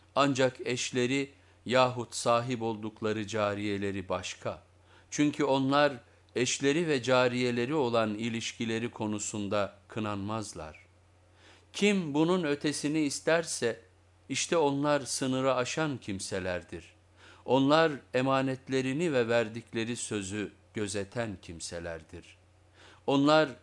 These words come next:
şahitliklerini dosdoğru yapan kimselerdir. Onlar namazlarını titizlikle koruyan kimselerdir.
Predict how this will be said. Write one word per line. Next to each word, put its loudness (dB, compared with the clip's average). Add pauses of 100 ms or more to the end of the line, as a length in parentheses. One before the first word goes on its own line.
(200)
şahitliklerini 0
dosdoğru 0
yapan -2
kimselerdir. -6 (540)
Onlar 6 (340)
namazlarını 2
titizlikle -4
koruyan 0
kimselerdir. -6